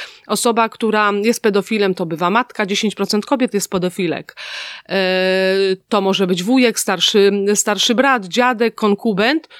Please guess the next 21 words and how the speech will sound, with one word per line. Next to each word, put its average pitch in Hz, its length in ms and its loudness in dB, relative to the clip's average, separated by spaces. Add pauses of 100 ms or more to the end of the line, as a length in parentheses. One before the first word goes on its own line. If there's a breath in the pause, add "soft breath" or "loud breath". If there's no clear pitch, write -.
(100)
to 214 120 -2
to 240 120 0
będzie 247 220 2
coraz 233 280 0
bardziej 220 280 0
tematem 208 400 -2
tabu 202 460 0 (260 soft breath)
i 226 60 0
my 233 100 2
nie 247 140 2
dotrzemy 254 420 2
do 190 120 -2
tych 185 180 -4
dzieci, 170 340 -4
bo 170 120 -2
bardzo 220 240 -2
często 285 320 0
jest 240 160 0
tak, 226 180 -2
że 220 120 -4
dzieci 226 460 0